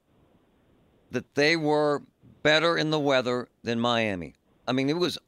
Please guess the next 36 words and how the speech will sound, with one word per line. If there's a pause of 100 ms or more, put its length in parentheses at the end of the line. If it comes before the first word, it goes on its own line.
obvious. (420)
These
guys
were
in
severe
pain (400)
for
Miami,
and
they
never
had
a
chance (500)
'cause
they
checked
out.
I'm
guessing
the
Steelers
are
better
prepared (580)
to
play
in
the
cold
than
Miami
would
have
been,